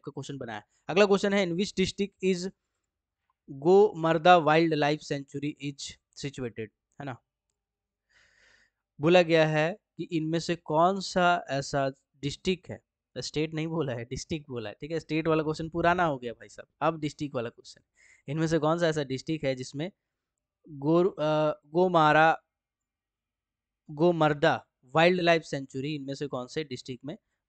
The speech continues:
बसा हुआ है? उसका ऑप्शन दे रहा है कोरबा, रायगढ़, राय-, अ, रायपुर, रायगढ़ और बस्तर।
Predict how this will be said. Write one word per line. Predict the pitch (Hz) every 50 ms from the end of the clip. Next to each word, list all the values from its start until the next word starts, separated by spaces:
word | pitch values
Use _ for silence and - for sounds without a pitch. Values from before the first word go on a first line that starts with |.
| _ 113
बसा | 139 135 - 143 139
हुआ | 131 120 110 113 110 110
है? | 110 104 - _ _ _ _ _ _ _ _
उसका | 139 127 - 160 151 143 139 131 - - _ _ 139
ऑप्शन | 131 135 - - 147 139
दे | 139 139
रहा | 135 135
है | 135 135
कोरबा, | - - 120 120 120 113 127 131 139 156 - _ -
रायगढ़, | 120 123 123 123 123 120 127 127 143 - _ 131
राय-, | 120 127 127 127 131 131
अ, | - - 135 127 123 123 123
रायपुर, | 131 131 135 - _ 147 147 135
रायगढ़ | 131 123 123 123 135 160 190 - -
और | 127 135 135 127 -
बस्तर। | 120 - - - 104